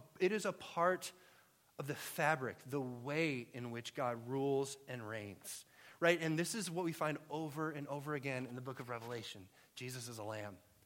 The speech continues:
not a warrior. Jesus is a slain lamb, uh,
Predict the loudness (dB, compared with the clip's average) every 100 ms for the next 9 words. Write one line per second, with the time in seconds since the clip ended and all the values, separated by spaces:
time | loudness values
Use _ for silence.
0 | _ -2 -2 -2 -4 -6 -8 -14 _ _
1 | _ _ _ _ _ _ -4 -4 -2 -2
2 | -2 -2 0 0 0 -2 -2 -4 -10 -16
3 | _ _ _ _ -4 -2